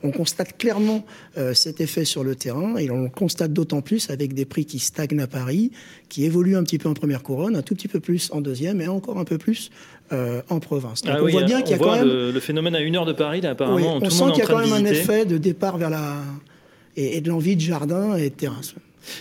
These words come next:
Speaker 2: Euh, même chose, tiens, on parlait tout à l'heure du digital et, et ça me fait penser à la visioconférence qu'on a tous découvert. Et je, je me souviens, certains collaborateurs, je pense dans toutes les sociétés, il y en avait, ils disaient, «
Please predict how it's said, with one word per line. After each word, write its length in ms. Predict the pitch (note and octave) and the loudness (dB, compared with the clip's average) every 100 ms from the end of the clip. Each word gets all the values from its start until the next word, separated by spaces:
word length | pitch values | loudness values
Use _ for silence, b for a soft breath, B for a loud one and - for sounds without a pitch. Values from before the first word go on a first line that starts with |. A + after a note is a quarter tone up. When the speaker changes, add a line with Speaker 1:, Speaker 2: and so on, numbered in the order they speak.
| B | B
Speaker 2:
Euh, 180 | C#3+ D3 | 0 2
même 180 | F#3+ A#3+ | 2 2
chose, 220 | D4 C4 | 0 0
tiens, 180 | G#3+ F#3+ | -2 -2
on 100 | D#3 | -2
parlait 260 | D#3+ F3+ | 0 -2
tout 120 | D#3+ D3 | -2 -2
à 40 | |
l'heure 160 | D3 D3 | -2 -2
du 100 | C3 | -4
digital 400 | B2+ B2+ D3 D#3+ | -6 -4 0 2
et, 60 | B2 A#2+ B2+ A#2 A2+ A2 G#2+ - | 2 0 -2 0 0 0 -2 -6
et 60 | - | -8
ça 100 | - | -6
me 60 | B2+ | -4
fait 80 | |
penser 240 | C#3+ D#3 F#3+ | -4 -4 -2
à 40 | |
la 120 | D3 | -2
visioconférence 640 | A#2 C#3+ D3+ C#3+ - B2+ - | -2 -4 -2 -4 -2 -4 -4
qu'on 120 | A2 | -6
a 60 | A2+ | -6
tous 220 | A2+ C3+ | -4 -2
découvert. 500 | C3 - C3 B2 F#2 | -2 0 0 0 -2
Et 160 | - A#2+ | -2 -2
je, 80 | A2 - A3+ | -2 -6 -6
je 140 | - | -6
me 40 | |
souviens, 280 | A2+ C#3+ D3+ | -6 -4 -4
certains 420 | - G2+ C#3 A#2+ | -6 -6 -4 -4
collaborateurs, 540 | A2+ A2+ A2+ A2+ A#2 C#3 | -4 -4 -2 -4 -4 -8
je 60 | |
pense 160 | - A2 | -8 -12
dans 80 | G#2 | -12
toutes 200 | - C#3 | -12 -10
les 60 | |
sociétés, 420 | A#2 B2+ - A#2+ C#3+ | -6 -6 -4 -2 -2
il 40 | |
y 40 | |
en 80 | A#2+ | 0
avait, 140 | A#2 C#3 | -2 -2
ils 40 | |
disaient, « 200 | A#2+ B2 | -2 -6